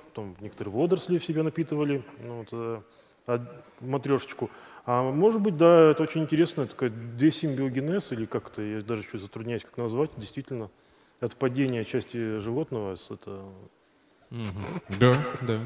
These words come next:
Speaker 2: опять все логично.
Speaker 1: Лавры Лин Маргулис, в общем.
Speaker 2: Мгм. Хорошо. Александр Панчин, вопрос от Дмитрия Решетникова из Москвы.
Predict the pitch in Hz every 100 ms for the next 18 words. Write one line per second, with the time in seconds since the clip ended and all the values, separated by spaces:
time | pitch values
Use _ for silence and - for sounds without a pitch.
0 | 123 - 110 110 117 - - 113 113 120
1 | 117 156 151 156 143 131 139 147 123 113
2 | 123 165 131 - - - 107 98 - 98
3 | 90 - - _ 113 107 104 - - _
4 | _ _ - - - 151 240 - 151 151
5 | - - - 131 160 196 147 - 135 127
6 | 135 135 151 180 165 143 143 147 139 135
7 | 131 - 110 110 - 98 104 117 120 120
8 | - 90